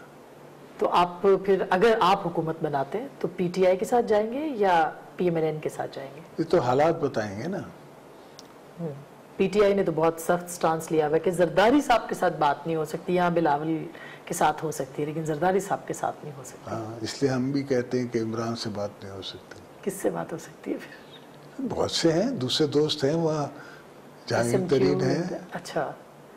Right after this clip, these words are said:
Speaker 1: जहांगीर तरीन साहब से बात हो सकती है। सर, आपको finally, अ, क्या लगता है कि अगले छः महीने का नक्शा आपके सामने अगर हो तो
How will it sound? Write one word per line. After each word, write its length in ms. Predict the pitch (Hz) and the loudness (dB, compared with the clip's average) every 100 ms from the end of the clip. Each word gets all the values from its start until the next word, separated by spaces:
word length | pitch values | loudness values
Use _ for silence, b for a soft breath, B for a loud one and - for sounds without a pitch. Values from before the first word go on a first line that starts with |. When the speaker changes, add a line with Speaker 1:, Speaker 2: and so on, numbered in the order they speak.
| - - | -20 -8
Speaker 1:
जहांगीर 300 | 180 175 175 | -2 0 0
तरीन 260 | 175 175 175 | 2 0 2
साहब 180 | 175 - | 0 0
से 160 | - | -2
बात 240 | 151 123 143 | -2 -2 -6
हो 60 | |
सकती 340 | 135 139 - 143 | -10 -10 -10 -12
है। 120 | 139 - - B B B B B B B - | -12 -16 -20 B B B B B B B 2
सर, 160 | 226 | 4
आपको 280 | 214 202 214 | 6 4 2
finally, 500 | 202 180 175 185 165 175 - - - | 4 2 2 0 -2 -6 -14 -18 -4
अ, 260 | 170 165 160 | 0 2 2
क्या 240 | 156 202 | 2 2
लगता 340 | 170 139 - 135 | 4 0 0 0
है 160 | 139 | 0
कि 120 | 139 156 | 0 0
अगले 260 | 165 170 | 2 -2
छः 280 | 170 180 180 | 0 0 0
महीने 320 | 170 165 160 | 0 -2 -2
का 120 | 156 | -2
नक्शा 360 | 147 147 - 151 | -2 -2 0 2
आपके 260 | 139 - 151 | 2 0 -4
सामने 340 | 147 139 143 | -2 -2 -2
अगर 180 | 139 139 | -2 -2
हो 240 | 143 135 135 | -2 -2 0
तो 180 | 143 123 | -2 -2